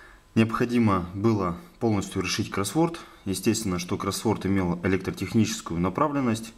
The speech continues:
Вопросы и ответы к кроссворду я составлял самостоятельно. Надеюсь, вам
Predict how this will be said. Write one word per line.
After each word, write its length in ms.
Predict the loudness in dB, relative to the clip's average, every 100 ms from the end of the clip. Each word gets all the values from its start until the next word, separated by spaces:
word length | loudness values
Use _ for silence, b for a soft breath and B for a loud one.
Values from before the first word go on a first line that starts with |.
| B B -20 -16
Вопросы 640 | -8 -4 -2 0 0 0
и 20 |
ответы 360 | -2 0 -2 -2
к 60 |
кроссворду 460 | -6 -6 -4 -2 0
я 120 | 0
составлял 460 | -2 -4 -2 0 0
самостоятельно. 800 | -2 -6 -2 0 0 -2 -4 -4 -10 B B B B B B B -6
Надеюсь, 360 | 0 2 2 2
вам 320 | 0 0